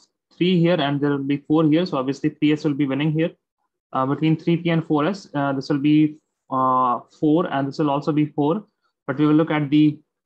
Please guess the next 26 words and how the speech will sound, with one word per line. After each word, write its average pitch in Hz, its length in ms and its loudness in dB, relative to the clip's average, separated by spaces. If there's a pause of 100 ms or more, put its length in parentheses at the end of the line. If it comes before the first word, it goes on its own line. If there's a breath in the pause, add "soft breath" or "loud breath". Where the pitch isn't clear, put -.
(140)
N. 175 360 -2
So - 160 -12
N 151 200 0
is 160 160 0
small 151 220 0
for 160 120 -2
three 151 220 -4
P, 190 120 -6
then 143 320 -4 (100)
three 143 120 -2
P 156 120 2
will 151 140 4
win 143 180 0
here. 160 220 -2 (520)
This - 80 -12
will 151 80 0
be 156 120 2
four 160 400 2
and 151 160 0
this 151 100 -2
will 151 100 0
be 190 280 -2 (300)
three 156 140 2
plus 160 160 -2
two, 156 260 -2
five. 165 320 -4